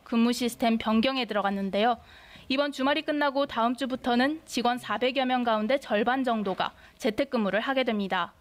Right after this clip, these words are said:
피씨방과 노래방, 클럽 등 많은 사람들이 이용하는 시설들도 집중 관리 지침이 있습니다. 해당 시설들은 감염 관리 책임자를 지정해 매일 직원들의 증세를 확인하고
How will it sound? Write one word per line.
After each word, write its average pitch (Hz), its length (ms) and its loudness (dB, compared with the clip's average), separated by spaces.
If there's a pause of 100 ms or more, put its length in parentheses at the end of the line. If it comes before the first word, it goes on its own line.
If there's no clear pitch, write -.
(800)
피씨방과 311 640 2
노래방, 226 540 0
클럽 285 400 0
등 254 200 2
많은 214 260 0
사람들이 330 500 0
이용하는 262 320 0
시설들도 233 680 0 (280)
집중 233 340 2
관리 247 320 0
지침이 247 420 -2
있습니다. 202 540 0 (560)
해당 277 260 0
시설들은 277 760 0
감염 262 400 4
관리 262 260 0
책임자를 269 500 2
지정해 226 580 -2
매일 220 320 0
직원들의 226 480 0
증세를 254 520 2
확인하고 254 580 -2